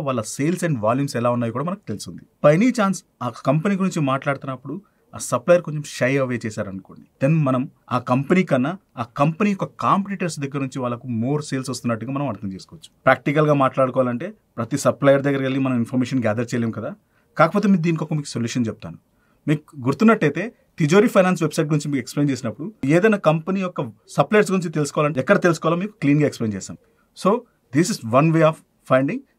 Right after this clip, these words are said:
supplier information. Now స్కటిల్ బట్ టెక్నిక్‌లో fourth and last source customers. మనం ఆ కంపెనీ యొక్క కస్టమర్స్ దగ్గరికి వెళ్ళి ఆ కంపెనీ యొక్క ప్రొడక్ట్స్‌లో వారికి ఏం నచ్చిందో and after sale service ఎలా ఉందో మనం తెలుసుకోవచ్చు. కాకపోతే ఇప్పుడున్న పరిస్థితిలో ఆ కంపెనీ యొక్క కస్టమర్స్ దగ్గరికి వెళ్ళి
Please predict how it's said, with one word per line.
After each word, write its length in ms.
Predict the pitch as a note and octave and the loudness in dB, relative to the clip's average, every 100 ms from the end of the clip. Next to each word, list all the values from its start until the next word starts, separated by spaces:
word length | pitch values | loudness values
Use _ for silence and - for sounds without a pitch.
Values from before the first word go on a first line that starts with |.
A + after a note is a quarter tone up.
| - | -4
supplier 360 | C3+ - C#3 B2+ | -2 2 2 2
information. 440 | A2+ G2+ F2 - D#2+ _ A2+ | 0 -8 -14 -16 -20 _ 0
Now 100 | D#3 A#3+ - | 2 0 -4
స్కటిల్ 340 | - C3+ F3+ | -4 0 2
బట్ 100 | G#3 - C#3+ | 0 -2 -4
టెక్నిక్‌లో 380 | - C3 D#3 A3 - - | -2 -4 -4 -8 -8 0
fourth 260 | F#3+ A3+ G3 | 2 2 2
and 80 | D3+ | 4
last 180 | C#3+ - - | 2 0 -4
source 220 | F3 B3+ - - | -4 -4 -12 -4
customers. 380 | C3+ - G2+ G2 - _ - | -2 -2 -6 -8 -14 _ 0
మనం 120 | E3+ E3+ | 2 4
ఆ 20 | D3 | 4
కంపెనీ 280 | D#3 A3 A#3 | 2 2 0
యొక్క 120 | A3 - - | 0 -4 -2
కస్టమర్స్ 380 | C#3+ - F3+ E3 | -2 0 0 0
దగ్గరికి 260 | D3+ C#3 B2 | 0 -2 -2
వెళ్ళి 180 | A2+ C#3+ B3 - | -4 -4 -8 0
ఆ 20 | D3 D#3 | 4 6
కంపెనీ 260 | F3+ A3+ A3+ | 6 4 4
యొక్క 140 | G3+ E3+ | 4 4
ప్రొడక్ట్స్‌లో 380 | D#3+ F3 E3+ C#3+ | 4 2 0 2
వారికి 220 | C3 A#2+ B2 | 2 2 0
ఏం 60 | C3+ | 2
నచ్చిందో 340 | C#3 D3 C#3+ F#3 - _ C3+ | 2 2 0 -2 -6 _ -4
and 100 | E3 - - D3 | -4 -6 -6 -2
after 200 | F3 A3+ F#3+ | 0 2 2
sale 140 | F#3 F3+ | 2 2
service 240 | D#3 D3+ C#3+ | 2 0 2
ఎలా 120 | C3 B2+ | 4 4
ఉందో 120 | B2+ C3+ | 0 0
మనం 100 | G#3+ A2+ | -2 -4
తెలుసుకోవచ్చు. 440 | G#2+ A2 F#2+ - - - | -6 -8 -10 -14 -12 2
కాకపోతే 400 | D#3+ D#3+ F3+ F#3 E3+ | 2 4 0 0 -2
ఇప్పుడున్న 280 | D#3 D3+ D#3 | 2 2 4
పరిస్థితిలో 340 | D3+ - C3 E3+ A3+ _ - | 2 -2 -4 -4 -6 _ -8
ఆ 40 | A#2+ C#3 | 0 2
కంపెనీ 280 | D3 D#3+ D#3 | 2 2 2
యొక్క 140 | D3+ C#3+ | 0 0
కస్టమర్స్ 340 | C3+ D3 D3 C3+ | 0 4 2 2
దగ్గరికి 260 | C3 A#2+ B2+ | -2 -2 -2
వెళ్ళి 240 | C#3 E3+ | 0 0